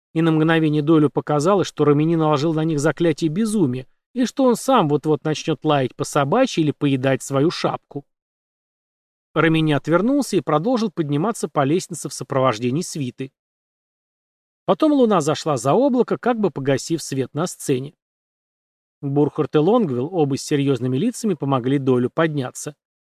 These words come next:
«Приношу извинения», — сказал Бурхард. «Пускай считают нас пьяными забулдыгами. А теперь быстро за ними». Дюжина членов братства бегом устремилась к берегу. Долю пришлось перейти на скользящий шаг, чтобы не упасть на льду.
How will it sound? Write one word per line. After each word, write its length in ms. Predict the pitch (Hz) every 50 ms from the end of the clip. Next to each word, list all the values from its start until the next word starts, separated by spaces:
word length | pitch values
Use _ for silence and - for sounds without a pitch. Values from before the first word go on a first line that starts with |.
| _ _ _
«Приношу 440 | - 139 139 143 156 143 - - 170
извинения», — 600 | 156 135 143 160 160 165 175 190 196 202 196 190
сказал 380 | 160 - - 156 139 143 143 139
Бурхард. 420 | 135 139 147 139 - - 151 - _ _ _ _ -
«Пускай 340 | 165 151 - - 247 254
считают 460 | 226 - - 185 - - 214 233 220 -
нас 200 | 196 175 139 -
пьяными 380 | - 151 160 196 220 226 214
забулдыгами. 720 | 190 170 170 156 156 151 139 139 147 135 135 135 139 135 _ _ _ _ _ _ _
А 120 | - 139
теперь 180 | - - 277 294
быстро 320 | 233 226 240 - - 226
за 160 | 196 170 196 170
ними». 320 | 147 131 127 131 143 - _ _ _ _ _ _ _ _ _ _ _ _ _ _ _ _ _ _ _ _ -
Дюжина 440 | - 139 131 139 139 127 131 139 139
членов 420 | - - 139 143 143 139 131 123
братства 420 | 123 131 139 160 180 - - - 131
бегом 380 | 127 127 135 131 135 151 151
устремилась 520 | 147 135 - - 147 135 139 143 139 135 135
к 60 | 147
берегу. 460 | 170 180 202 165 127 123 120 127 120 _ _ _ _ _ _ -
Долю 300 | 147 196 277 294 269 240
пришлось 380 | - 226 220 - - 233 - -
перейти 340 | - 208 208 202 - -
на 80 | 226 220
скользящий 580 | 175 - - 196 180 165 185 196 180 - - 170
шаг, 300 | - - - 240 233 -
чтобы 240 | - - 139 131
не 80 | 131 143
упасть 420 | 151 147 - - 143 127 - -
на 100 | 143 143
льду. 300 | 156 156 143 131 127 131